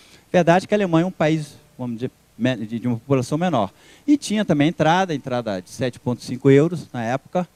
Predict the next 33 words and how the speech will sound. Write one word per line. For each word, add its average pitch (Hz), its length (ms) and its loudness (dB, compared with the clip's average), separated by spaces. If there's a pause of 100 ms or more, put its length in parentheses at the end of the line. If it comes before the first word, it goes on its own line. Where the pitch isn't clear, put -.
né, 127 320 -4
e, 131 260 0
e 139 220 2
eles 135 140 -2
também 143 220 0
tinham 147 240 -2
algumas 135 260 -4
promoções 139 520 -4
que - 80 -12
eles 139 100 -10
faziam 123 340 -6
para 139 120 -10
as 127 100 -10
crianças. 123 500 -12 (540)
Mas 226 160 0
você 277 80 -2
sabe 349 240 0
o - 20 2
que - 120 -2
é 208 40 6
o, 151 300 0
o 135 80 -8
diferencial 156 600 -4
dessa 131 260 -4
última 120 180 -6
exposição? 127 600 -4 (600)
Esquece 247 580 -6
os 175 100 -10
números. 160 400 -12 (1040)
Não 202 140 -2
é 214 100 4
o 214 80 0
diferencial. 110 680 -8